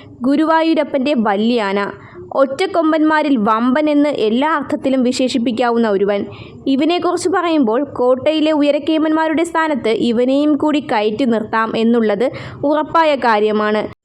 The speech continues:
ഗുരുവായൂരപ്പന് അവൻ കോട്ടയ്ക്ക് പുറത്ത് പരിപാടിയെടുക്കുന്നത് ഇഷ്ടമില്ലാത്തത് കൊണ്ടായിരിക്കും. അവൻ എന്നും ഗുരുവായൂരപ്പന്റെ അടുത്തുണ്ടാവണം എന്ന ആഗ്രഹം കൊണ്ടാവും അവൻ കോട്ടയ്ക്കുള്ളിലും അമ്പലത്തിലും പരിപാടിയുമായി മുന്നോട്ടു പോകുന്നത്. നിരവധി രാജശേഖരന്മാർ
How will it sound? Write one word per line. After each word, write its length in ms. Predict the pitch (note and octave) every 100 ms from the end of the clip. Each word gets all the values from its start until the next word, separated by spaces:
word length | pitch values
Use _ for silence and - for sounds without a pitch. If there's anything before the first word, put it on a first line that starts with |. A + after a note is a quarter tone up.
| A#3 A3
ഗുരുവായൂരപ്പന് 880 | C#4 D#4 F4 F#4 F4+ D4 C4+ B3 B3+ - A#3+
അവൻ 180 | B3+ C#4+ C4+
കോട്ടയ്ക്ക് 440 | A#3 A#3+ B3 D4 C#4+
പുറത്ത് 240 | C#4 B3 C4+
പരിപാടിയെടുക്കുന്നത് 880 | A#3+ A#3 B3+ C4 C#4+ A3+ A#3+ G#3+ A3+ -
ഇഷ്ടമില്ലാത്തത് 680 | - D4 C#4+ C#4 C#4+ C#4+ C#4 B3+
കൊണ്ടായിരിക്കും. 680 | A#3+ A3+ G3 G#3 G#3+ G#3 - - - - A#3
അവൻ 160 | B3 C#4+ B3
എന്നും 220 | C4 D#4 C#4
ഗുരുവായൂരപ്പന്റെ 800 | A3+ A#3 B3+ C4+ C#4 B3 B3+ C4 -
അടുത്തുണ്ടാവണം 720 | G3+ G#3+ B3+ A#3 A3+ A3+ A3+ A3 A3
എന്ന 120 | A#3 G#3 G3
ആഗ്രഹം 380 | G#3+ C4+ C#4+ C#4
കൊണ്ടാവും 420 | A3+ G#3 G3+ F#3+ - - - - A3
അവൻ 180 | A3+ D4 A3+
കോട്ടയ്ക്കുള്ളിലും 720 | A#3 A#3 C4+ - C#4+ G#3+ B3 B3+ G#3+
അമ്പലത്തിലും 540 | A3+ B3+ A#3+ C#4 C#4 A#3
പരിപാടിയുമായി 720 | G#3+ A3 B3+ C4 C4+ G#3+ A3
മുന്നോട്ടു 380 | G#3+ A3 A3 A3 G3+
പോകുന്നത്. 500 | G3 G3 G#3+ G#3 G#3+ C4 - - - - -
നിരവധി 440 | C#4+ E4 F#4 G4+ G4
രാജശേഖരന്മാർ 840 | D#4 C#4+ C#4+ D4+ C#4+ C#4+ C#4 C4+